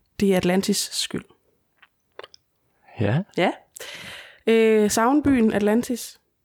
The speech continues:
Speaker 1: der sank i havet.
Speaker 2: Mm. Som
Speaker 1: Øh.
Speaker 2: så skulle ligge i U S A?
Speaker 1: Ja, den ligger der omkring.
Speaker 2: Okay.
Speaker 1: Øh, der i Bermuda-trekanten.
Speaker 2: Den der, som blev beskrevet af de der grækere, ikke?
Speaker 1: Jamen, den ligger der.
Speaker 2: Okay. Okay.
Speaker 1: Øhm, og den,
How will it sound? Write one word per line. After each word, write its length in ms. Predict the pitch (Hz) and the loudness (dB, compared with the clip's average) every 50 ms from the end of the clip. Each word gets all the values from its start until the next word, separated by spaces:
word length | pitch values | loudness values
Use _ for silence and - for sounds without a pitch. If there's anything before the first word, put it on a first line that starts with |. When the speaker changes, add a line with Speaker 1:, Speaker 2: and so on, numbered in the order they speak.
| _ _ _ _ _ _ _ - - | _ _ _ _ _ _ _ -8 -6
Speaker 1:
der 60 | 196 | -4
sank 400 | - - 202 190 185 190 - - | -2 0 -2 0 -2 -2 -4 -6
i 60 | 196 | -6
havet. 320 | 190 214 214 202 196 196 - _ _ _ - | -4 -4 -4 -4 -6 -8 -10 _ _ _ -2
Speaker 2:
Mm. 260 | 113 117 135 170 190 - - - - - - 104 | 0 0 0 0 -2 -6 -12 -20 -18 -12 -8 -4
Som 100 | 98 101 | -2 0
Speaker 1:
Øh. 60 | 104 | 0
Speaker 2:
så 100 | 95 107 | 0 0
skulle 480 | 104 - - - 113 107 104 104 107 107 110 | -2 -2 0 0 2 2 2 0 0 0 0
ligge 160 | 113 113 117 | 0 -2 -2
i 40 | 107 | -2
U 100 | 104 107 | -2 -4
S 120 | - - | -2 -2
A? 120 | 135 135 127 - - _ _ _ _ _ _ _ _ _ _ _ - | -2 -2 -2 -6 -12 _ _ _ _ _ _ _ _ _ _ _ -2
Speaker 1:
Ja, 100 | 220 226 | 0 2
den 160 | 240 247 247 | 2 2 2
ligger 200 | 247 254 247 262 | 2 2 2 2
der 140 | 233 233 202 | 2 2 2
omkring. 400 | 185 185 - - 190 180 180 - - - | 2 0 0 0 -2 -2 -2 -2 -4 -6
Speaker 2:
Okay. 200 | 131 120 117 110 107 - - | -6 -4 -4 -6 -6 -6 -4
Speaker 1:
Øh, 260 | - 202 190 185 185 | -4 -2 -2 -2 -2
der 140 | 185 185 175 | -4 -4 -4
i 60 | 175 | -2
Bermuda-trekanten. 800 | 175 175 175 180 180 175 175 - - 190 - - 190 196 208 - - | -2 -2 0 0 0 -2 -4 -6 -8 -12 -12 -12 -14 -14 -10 -4 -2
Speaker 2:
Den 120 | 110 98 | -2 0
der, 100 | 104 95 | 0 0
som 180 | - - 101 92 | 0 0 -2 0
blev 160 | 95 95 92 | 0 -2 -4
beskrevet 320 | 98 95 - - - 92 | -4 -8 -6 -2 -2 -2
af 80 | 90 90 | -2 0
de 100 | 95 92 | -2 -2
der 120 | 90 87 87 - - - - | -2 -2 -2 -6 -12 -14 -8
grækere, 420 | - - 90 98 98 110 110 117 | -4 -2 -2 -2 -2 -4 -4 -4
ikke? 120 | 139 151 - - - - - | -6 -6 -10 -14 -10 -2 -2
Speaker 1:
Jamen, 180 | 226 226 233 | 0 2 2
den 120 | 233 226 226 | 0 2 2
ligger 180 | 220 220 208 | 2 0 0
der. 160 | 190 190 - - - - | -2 -4 -6 -8 -8 -6
Speaker 2:
Okay. 200 | 135 123 - - - - - - _ _ - - | -6 -6 -6 -10 -18 -18 -20 -20 _ _ -4 0
Okay. 240 | 185 185 185 180 180 | 0 2 2 2 0
Speaker 1:
Øhm, 440 | 180 180 180 180 180 175 175 180 _ _ - - - - - - - - - - - - _ _ | 0 -2 -2 -4 -6 -6 -8 -10 _ _ -20 -20 -20 -20 -20 -20 -20 -20 -20 -20 -20 -20 _ _
og 160 | - 202 208 - | -4 -2 2 2
den, 180 | 254 247 240 | 2 2 0